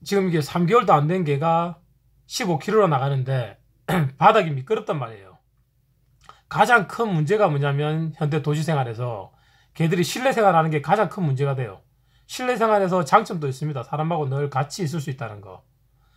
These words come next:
근데 바닥이 미끄럽다 보니까 이 대형견은 고관절 탈구가 많이 오고 소형견들은 쓸개골 탈구가 많이 와요. 높은 데서 뛰어내리는데 바닥이 미끄러우니까 소형견들 쓸개골 탈구가 굉장히 많겠죠.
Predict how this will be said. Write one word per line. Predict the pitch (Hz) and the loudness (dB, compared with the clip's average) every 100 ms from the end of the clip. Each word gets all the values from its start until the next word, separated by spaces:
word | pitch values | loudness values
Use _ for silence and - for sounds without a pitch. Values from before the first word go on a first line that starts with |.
| _ _ _ _ | _ _ _ _
근데 | 240 208 214 131 117 _ _ _ | 0 4 6 4 0 _ _ _
바닥이 | 190 254 254 208 | 8 8 8 4
미끄럽다 | 147 190 180 160 | -4 -6 -6 -6
보니까 | 151 135 160 147 123 - _ _ _ _ _ | -6 -4 -2 -2 -4 -14 _ _ _ _ _
이 | 165 | -4
대형견은 | 180 190 220 254 247 233 233 208 | 0 2 2 0 2 2 2 0
고관절 | 165 170 220 214 | 0 2 0 0
탈구가 | - 233 220 185 | -2 0 2 2
많이 | 147 156 | 2 0
오고 | 165 156 170 170 | -4 -2 -4 -4
소형견들은 | - 185 208 196 160 | -2 0 0 0 -2
쓸개골 | 226 226 226 170 | -4 -2 -2 -2
탈구가 | 170 156 127 | -2 -2 -4
많이 | 107 110 | -6 -12
와요. | 104 95 _ _ _ _ _ _ _ _ _ _ _ _ _ | -16 -18 _ _ _ _ _ _ _ _ _ _ _ _ _
높은 | - 190 277 | -4 -2 0
데서 | 240 - | 0 0
뛰어내리는데 | 247 226 220 175 | 0 2 2 4
바닥이 | 156 202 196 | 4 4 4
미끄러우니까 | 143 143 190 170 143 | -2 -4 -4 -4 -6
소형견들 | 135 160 190 165 | -8 -6 -6 -6
쓸개골 | 135 226 196 165 | -8 -8 -6 -6
탈구가 | - 180 156 | -8 -4 -4
굉장히 | 160 202 202 | -4 -2 -2
많겠죠. | 127 120 127 127 - 98 | -2 -6 -8 -10 -10 -18